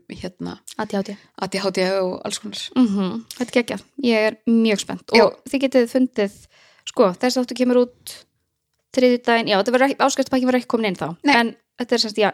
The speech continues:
Speaker 2: pakki,
Speaker 1: Mhm.
Speaker 2: partur af janúar áskriftarpakkanum. Þið getið fundið okkur inn á patreon punktur com. Ég ætla alltaf, Patriot, patreon punktur com slash prestur.
Speaker 1: Já.
Speaker 2: Endilega komið í áskrift.
Speaker 1: Og svo
Speaker 2: Fullt af
Speaker 1: fengum
Speaker 2: þáttum
Speaker 1: við
Speaker 2: komið inn.
Speaker 1: góða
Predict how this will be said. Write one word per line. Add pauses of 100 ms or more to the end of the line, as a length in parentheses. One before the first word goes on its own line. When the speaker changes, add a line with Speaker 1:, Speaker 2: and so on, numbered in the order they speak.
Speaker 2:
pakki,
Speaker 1:
Mhm.
Speaker 2:
partur
af
janúar
áskriftarpakkanum. (520)
Þið
getið
fundið
okkur
inn
á (120)
patreon
punktur
com. (1000)
Ég
ætla
alltaf,
Patriot,
patreon (800)
punktur
com
slash (100)
prestur. (160)
Speaker 1:
Já. (220)
Speaker 2:
Endilega
komið
í
áskrift. (420)
Speaker 1:
Og
svo
Speaker 2:
Fullt
af
Speaker 1:
fengum
Speaker 2:
þáttum
Speaker 1:
við
Speaker 2:
komið
inn.
Speaker 1:
góða